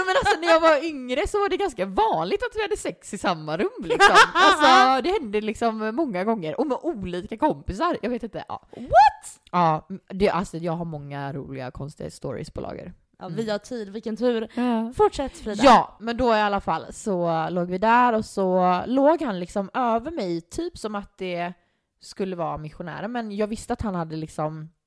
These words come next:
Speaker 1: eh, pullat mig, rent ut sagt. Och så kysstes vi samtidigt.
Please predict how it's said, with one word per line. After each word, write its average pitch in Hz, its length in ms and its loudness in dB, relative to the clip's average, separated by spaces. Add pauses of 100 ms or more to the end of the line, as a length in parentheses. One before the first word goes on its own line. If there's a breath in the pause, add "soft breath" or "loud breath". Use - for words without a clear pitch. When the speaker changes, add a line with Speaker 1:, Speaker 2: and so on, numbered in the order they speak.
(320)
Speaker 1:
eh, 82 440 -14 (440)
pullat 226 340 0
mig, 175 260 -12 (360)
rent 156 200 -12
ut 131 100 -18
sagt. - 280 -20
Och 190 160 -2
så 185 260 2
kysstes 165 440 -6
vi 170 60 -10
samtidigt. 208 540 -8